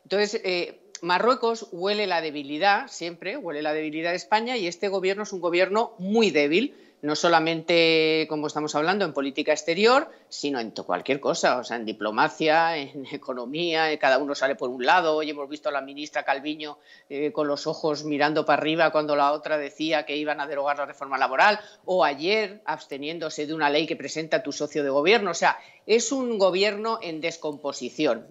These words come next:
No sé si, eh, se descom-, en fin, si, si, si saltará por los aires en menos tiempo o en más,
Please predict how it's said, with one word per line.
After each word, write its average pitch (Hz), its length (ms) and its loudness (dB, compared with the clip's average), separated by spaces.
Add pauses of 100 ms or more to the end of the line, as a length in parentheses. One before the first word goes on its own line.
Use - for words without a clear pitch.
No 156 160 -2
sé 170 160 -2
si, 156 480 2 (300)
eh, 143 560 4
se 156 200 2
descom-, 143 840 0
en 143 180 2
fin, 170 220 2
si, 135 220 4
si, 139 280 6
si 147 180 2
saltará 147 440 4
por 190 140 2
los 170 180 -4
aires 170 480 0
en 135 380 -6
menos 160 320 -4
tiempo 180 340 0
o 170 140 4
en 180 100 -4
más, 247 260 2